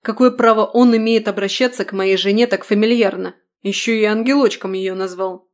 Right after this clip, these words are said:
Она мой ангелочек. Точнее, мой и Теля. А все остальные сидят на троне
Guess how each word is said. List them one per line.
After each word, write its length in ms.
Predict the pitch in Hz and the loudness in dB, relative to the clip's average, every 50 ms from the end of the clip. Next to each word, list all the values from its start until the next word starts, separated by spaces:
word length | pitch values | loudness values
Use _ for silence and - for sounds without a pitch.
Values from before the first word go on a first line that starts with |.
| _ _ | _ _
Она 300 | - 208 214 214 214 214 | -4 -2 0 2 2 2
мой 440 | 214 214 214 220 262 269 240 202 - - | 2 2 4 4 4 4 4 2 0 -6
ангелочек. 760 | 202 190 190 190 180 185 185 185 190 180 185 - - 269 - - _ _ _ _ _ | -10 -10 -8 -6 -6 -4 -4 -4 -4 -6 -6 -8 -12 -12 -14 -18 _ _ _ _ _
Точнее, 400 | - 202 202 - - 202 196 185 | -4 -4 -4 -4 -4 -2 -2 -2
мой 220 | 196 196 226 262 | 2 2 2 2
и 120 | 254 - 240 | 2 0 -2
Теля. 460 | 233 - 208 190 185 185 180 175 - _ _ _ _ | -2 0 -2 -2 -2 -4 -6 -8 -12 _ _ _ _
А 120 | - 202 202 | -4 -4 -4
все 220 | 196 - - 208 | -2 0 0 0
остальные 480 | 202 202 - 220 214 214 214 214 214 208 | 0 0 0 0 0 2 2 0 0 0
сидят 360 | 208 - 214 196 208 202 - | 0 -2 -2 -2 -2 -2 -2
на 120 | 208 202 | -4 -4
троне 460 | 202 - - 254 269 247 202 180 - | -2 0 2 2 4 2 0 -2 -6